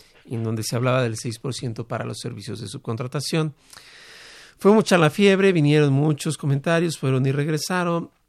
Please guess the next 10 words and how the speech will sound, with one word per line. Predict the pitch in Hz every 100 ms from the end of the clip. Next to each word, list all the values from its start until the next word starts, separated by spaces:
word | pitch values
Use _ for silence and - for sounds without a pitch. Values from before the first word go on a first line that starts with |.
| _ _ -
y | 123
se | 123
centró | 127 113 123 120
en |
que | 117
precisamente | 113 107 127 123 107 107 110
es | -
solo | 117 113
subcontratación. | - 123 - 107 110 - 101 - 104 -
Bueno, | - - 104 95